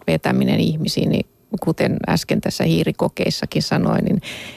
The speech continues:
ei ole niin yksinkertaista. Toisaalta nythän siis mutaatioitahan tapahtuu koko ajan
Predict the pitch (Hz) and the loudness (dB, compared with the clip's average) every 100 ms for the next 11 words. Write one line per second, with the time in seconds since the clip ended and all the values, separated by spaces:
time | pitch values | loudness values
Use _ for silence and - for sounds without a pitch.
0 | - 170 156 156 156 - 143 - 120 - | 0 2 2 2 0 0 -2 -4 -4 -4
1 | - - - 175 - 214 220 202 196 185 | -6 -4 -4 -2 0 2 2 0 0 -2
2 | - - 196 185 190 175 - _ _ - | -4 0 0 2 0 0 -6 _ _ -4
3 | 214 202 220 233 226 202 - 170 170 170 | -2 0 2 2 4 2 2 2 2 2
4 | 165 175 - 160 - 165 208 196 - - | 2 0 0 -2 0 0 2 0 2 0
5 | - - | 0 0